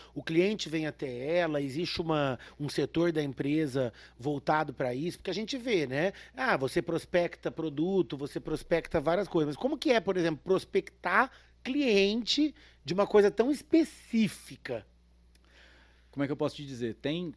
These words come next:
Speaker 2: várias etapas, são vários processos que caminham juntos, eles são paralelos e caminham todos ao mesmo tempo. O que acontece? Eu tenho efetivamente uma área comercial que tá, como a gente brinca, de cara pro vento,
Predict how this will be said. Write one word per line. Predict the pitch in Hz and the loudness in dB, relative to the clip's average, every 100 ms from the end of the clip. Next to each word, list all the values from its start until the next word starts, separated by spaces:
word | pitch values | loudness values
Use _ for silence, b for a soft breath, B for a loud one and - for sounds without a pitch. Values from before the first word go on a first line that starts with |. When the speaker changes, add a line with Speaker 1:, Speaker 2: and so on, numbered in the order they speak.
| - | -14
Speaker 2:
várias | 92 110 175 196 160 | -6 0 2 2 -2
etapas, | 156 110 - 104 | -4 -6 -6 -10
são | - 123 | -8 -2
vários | 123 165 - | 0 0 -2
processos | 156 139 143 135 - | -4 -2 0 -2 -4
que | - 151 | -10 -6
caminham | 151 135 139 143 151 131 | -4 -4 -4 -2 -2 -2
juntos, | 117 131 156 175 208 196 - - | -2 -2 -2 -6 -8 -10 -14 -12
eles | 113 - | -10 -8
são | 131 | -6
paralelos | - 147 139 113 120 160 185 170 | -2 0 0 0 0 0 -2 -4
e | |
caminham | 170 151 156 147 _ - | -8 -6 -6 -8 _ -6
todos | 170 175 | -4 -2
ao | 185 | -4
mesmo | 180 170 190 | -4 -4 -6
tempo. | - 104 - _ b b b b | -6 -8 -12 _ b b b b
O | |
que | - | -10
acontece? | 165 156 110 135 | -8 -6 -6 -6
Eu | |
tenho | 131 135 160 180 123 | -4 -2 -2 -4 -4
efetivamente | 127 143 131 135 123 117 135 | -6 -8 -8 -6 -6 -6 -8
uma | 123 120 | -6 -6
área | 110 131 135 107 - _ | -4 -4 -2 -4 -8 _
comercial | 139 135 120 - 113 101 127 - b b b | -6 -4 -6 -10 -10 -8 -10 -12 b b b
que | 123 | -12
tá, | 110 120 123 95 | -8 -4 -4 -6
como | 117 | -10
a | |
gente | 113 113 | -12 -10
brinca, | 110 107 | -12 -12
de | 98 | -12
cara | - 107 | -10 -10
pro | - 139 | -8 -8
vento, | 131 143 165 | -6 -6 -10